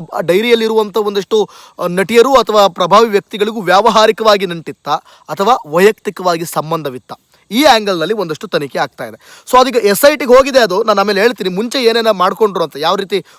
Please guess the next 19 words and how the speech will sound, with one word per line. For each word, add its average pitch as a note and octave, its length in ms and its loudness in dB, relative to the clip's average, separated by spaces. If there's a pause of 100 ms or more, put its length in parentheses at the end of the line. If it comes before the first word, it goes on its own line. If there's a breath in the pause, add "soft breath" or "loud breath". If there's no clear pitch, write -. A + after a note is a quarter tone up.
(100)
ಒಂದು F#3 200 -4 (160)
ಬ್ಲೂ A3 200 -2
ಪ್ರಿಂಟ್ C4 260 -8
ರೆಡಿ F#3+ 160 0
ಮಾಡ್ಕೊಂಡ್ರು F3+ 440 -2
ಅಶೋಕನಗರ D#3+ 460 -6
ಪೊಲೀಸರು C3+ 440 -12
ಅಂತ G#2+ 180 -20
ಒಂದು. F#3+ 420 -4 (500 soft breath)
ಇನ್ನೊಂದು D#4 400 2
ಬಹಳ G#3+ 220 4
ಪ್ರಮುಖವಾಗಿ G#3 560 -2
ಇನ್ನೊಂದು A#3+ 320 -2
ಡೈರಿಯಲ್ಲಿದ್ದಂಥದ್ದು F3 1040 -2 (260 soft breath)
ಕೇರಳ, C#4+ 320 6 (200)
ಮತ್ತು A3 160 -4
ಇವರು G#3 140 0
ಮೂಲತಃ A#3 460 0
ಕೇರಳದವರು. G3 680 -2